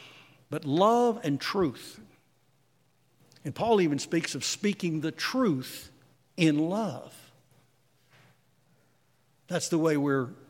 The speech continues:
obey God and keep his commandments. That's the way we fulfill that royal law. Let's go to Peter. "Love one another earnestly from a pure heart.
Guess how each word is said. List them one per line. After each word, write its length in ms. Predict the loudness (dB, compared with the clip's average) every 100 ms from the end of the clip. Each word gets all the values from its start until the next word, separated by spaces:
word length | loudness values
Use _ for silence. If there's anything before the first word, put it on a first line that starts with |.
| -4
obey 340 | -2 0 0 0
God 320 | 0 -2 -4
and 120 | -6
keep 240 | -4 -4
his 140 | -6 -8
commandments. 760 | -6 -6 -6 -8 -10 -14 -14 -16 _ _ -18
That's 180 | -14 -6
the 60 | -2
way 160 | 0
we 140 | 0 -2
fulfill 520 | -2 -4 -4 -4 -4
that 180 | -4 -6
royal 420 | -4 -4 -4 -4
law. 280 | -6 -8 -12 -20 _ -20 -20 -20 -20 -20 -14 -8
Let's 140 | 2
go 180 | 6 6
to 160 | 4 0
Peter. 320 | 2 0 -2 -10 -20 -20 -20 _ _ -20 _ _ _ _ _ _ _ _ -18 2
"Love 360 | 6 8 8 6
one 200 | 6 6
another 440 | 6 6 4 2
earnestly 560 | 4 6 6 4 2 2
from 240 | 2 2
a 60 | 0
pure 340 | 0 2 2
heart. 560 | 2 0 2 2 0